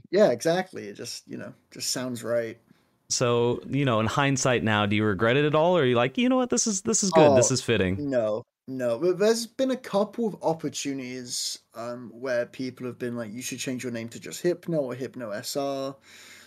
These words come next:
Speaker 1: or, like, something like that." But no, no, I, I love my username. I think it's really cool. So, yeah.
Speaker 2: At least for me, I, uh, and of course, there's nothing wrong with it. I just don't like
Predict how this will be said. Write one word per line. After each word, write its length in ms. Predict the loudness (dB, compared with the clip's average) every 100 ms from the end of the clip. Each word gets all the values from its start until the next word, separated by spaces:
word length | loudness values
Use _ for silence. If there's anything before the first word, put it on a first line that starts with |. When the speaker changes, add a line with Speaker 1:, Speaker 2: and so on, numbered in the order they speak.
| _ _
Speaker 1:
or, 180 | -4 -2
like, 240 | -2 -4 -4
something 460 | -4 -4 -4 -6
like 180 | -8 -6
that." 300 | -4 -2 -4
But 200 | -4 -6
no, 300 | -8 -10 -10 -14
no, 320 | -12 -12 -14 -14
I, 300 | -10 -8 -8 -12 -12
I 80 |
love 280 | -10 -8 -10
my 120 | -12
username. 540 | -14 -14 -14 -14 -14 -18 _
I 60 | -20
think 180 | -18
it's 160 | -18 -16
really 200 | -16 -16
cool. 240 | -18 -16
So, 320 | -14 -14 -14 -16 _ _ _
yeah. 100 | -4
Speaker 2:
At 80 | 0
least 240 | 0 0
for 100 | 0
me, 260 | 2 4 4
I, 160 | 4 4
uh, 280 | 4 2 -2 _
and 320 | 0 0 2
of 140 | -2 -2
course, 220 | -2 0
there's 140 | 0
nothing 160 | 2 2
wrong 300 | 2 2 2
with 160 | 2 2
it. 160 | 2
I 120 | 2 2
just 180 | 2
don't 160 | 0 0
like 320 | 0 -2 -8